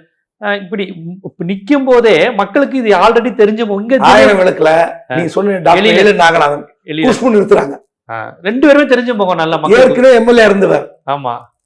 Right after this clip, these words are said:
Speaker 2: இவர் குஷ்பு தெரியும். இப்ப இதுக்கு இடையில நீ எந்த கேண்டிடேட்னா போடுங்க,
Speaker 1: ம்.
Speaker 2: தாக்கு பிடிப்பாரா? அவர் பெயர் பரிச்சயமாவதற்கு முன்பு இந்த ரெண்டு பேரோட நேம் எப்படி போவோம்?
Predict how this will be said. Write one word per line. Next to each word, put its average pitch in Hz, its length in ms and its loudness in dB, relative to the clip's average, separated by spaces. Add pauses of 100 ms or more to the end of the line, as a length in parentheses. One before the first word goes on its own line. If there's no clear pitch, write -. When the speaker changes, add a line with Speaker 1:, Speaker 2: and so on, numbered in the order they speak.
(540)
Speaker 2:
இவர் 226 300 2
குஷ்பு 233 460 0
தெரியும். 202 320 2
இப்ப 226 200 -4
இதுக்கு 208 320 0
இடையில 220 560 4 (240)
நீ 196 160 0
எந்த 233 260 4
கேண்டிடேட்னா 226 500 2
போடுங்க, - 560 -2
Speaker 1:
ம். 131 180 -20 (220)
Speaker 2:
தாக்கு 190 300 0
பிடிப்பாரா? 180 480 0 (420)
அவர் 185 280 0
பெயர் 247 280 4
பரிச்சயமாவதற்கு 220 800 2
முன்பு 208 300 -2
இந்த 202 140 0
ரெண்டு 208 180 0
பேரோட 196 420 4
நேம் 214 300 0
எப்படி 202 200 0
போவோம்? 175 540 -2